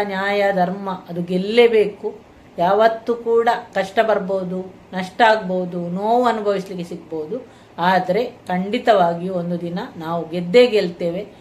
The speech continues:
ಯಾರು ಕೂಡ ಅದತಿಗೆಡುವಂಥದ್ದು, ಮನೋಸ್ಥೈರ್ಯವನ್ನು ಕಳ್ಕೊಳ್ಳುವಂಥದ್ದು ಬೇಡ. ಎಲ್ಲರೂ ಕೂಡ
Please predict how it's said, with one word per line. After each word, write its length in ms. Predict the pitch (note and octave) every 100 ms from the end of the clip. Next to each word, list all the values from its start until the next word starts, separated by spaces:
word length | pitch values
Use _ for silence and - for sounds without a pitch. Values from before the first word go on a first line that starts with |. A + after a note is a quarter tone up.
| - G3
ಯಾರು 440 | G3 G#3+ C4 C#4+
ಕೂಡ 180 | C#4 A#3
ಅದತಿಗೆಡುವಂಥದ್ದು, 1160 | F#3 G#3+ A3 A3+ G#3+ G3+ F#3+ F#3 F#3 F3+ F3 G3 - - - -
ಮನೋಸ್ಥೈರ್ಯವನ್ನು 1000 | G3+ A3+ B3+ B3+ - A#3+ A3 G#3+ G#3 G3+ F#3+
ಕಳ್ಕೊಳ್ಳುವಂಥದ್ದು 880 | A3 A3 B3 A#3 F#3+ E3+ E3+ E3+ E3+
ಬೇಡ. 260 | E3+ D#3+ G3+ C4+
ಎಲ್ಲರೂ 520 | F#3+ G3+ B3 A#3+ F#3+
ಕೂಡ 280 | - G3